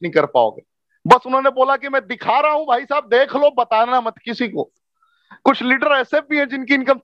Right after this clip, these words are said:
तीस लाख से ज्यादा हफ्ते की आई है, लेकिन वो बताएंगे नहीं किसी को। क्यों? कि दिखाना हमें नहीं है भाई, हम down to earth हैं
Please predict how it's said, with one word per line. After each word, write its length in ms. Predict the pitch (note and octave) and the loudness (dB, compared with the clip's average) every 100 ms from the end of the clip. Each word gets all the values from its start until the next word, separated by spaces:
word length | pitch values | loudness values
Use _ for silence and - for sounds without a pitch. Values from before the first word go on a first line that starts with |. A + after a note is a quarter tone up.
| D4 | -2
तीस 200 | D#4 C4 | -2 0
लाख 200 | C4 A#3+ | -2 0
से 140 | B3+ | 0
ज्यादा 300 | A#3 A3+ B3+ | 0 2 0
हफ्ते 300 | G3+ - B3+ | -2 -6 -16
की 160 | - G#3+ | -6 -4
आई 180 | F3+ | -4
है, 120 | E3+ C3+ | -8 -12
लेकिन 220 | F#3+ A#3 | -8 -4
वो 80 | A3+ | -2
बताएंगे 440 | G#3+ G3 B3 A#3+ | 0 2 0 0
नहीं 140 | B3+ | -6
किसी 240 | A#3 A3+ F3+ | -6 -6 -6
को। 220 | C3 - _ _ _ _ _ | -10 -12 _ _ _ _ _
क्यों? 280 | C4+ D#4+ D#4 - _ _ _ _ _ - | 0 0 0 -8 _ _ _ _ _ -6
कि 60 | |
दिखाना 460 | C4 C#4 - B3 C#4+ | 0 2 2 2 0
हमें 200 | A3+ A3 | 0 -2
नहीं 120 | A3+ | -2
है 80 | A3+ | 0
भाई, 200 | G3 A3 | 0 0
हम 320 | A3 A3+ D#3 F#3+ | -2 -4 -2 0
down 180 | B3 C4 | 2 0
to 60 | B3 | 2
earth 280 | A3 A#3 B3 | 2 2 0
हैं 180 | B3 | 0